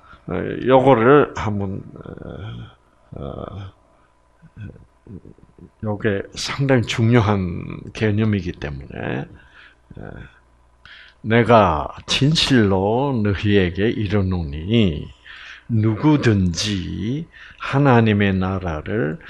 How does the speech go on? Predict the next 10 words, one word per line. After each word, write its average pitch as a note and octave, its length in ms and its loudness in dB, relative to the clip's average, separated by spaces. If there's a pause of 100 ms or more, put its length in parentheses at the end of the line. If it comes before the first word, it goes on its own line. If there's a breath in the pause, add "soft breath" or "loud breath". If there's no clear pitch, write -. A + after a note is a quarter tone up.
(520 loud breath)
이 B2 340 2
어린아이와 C3 1080 6
같이 A2 720 -4
받들지 C#3+ 1000 -2
않는 G#2+ 460 0
자는 G2+ 760 -6 (420 loud breath)
결단코 B2+ 1160 0 (2500 loud breath)
하나님의 G#2+ 880 2
나라에 G#2 880 4 (320 loud breath)
들어가지" B2 1120 4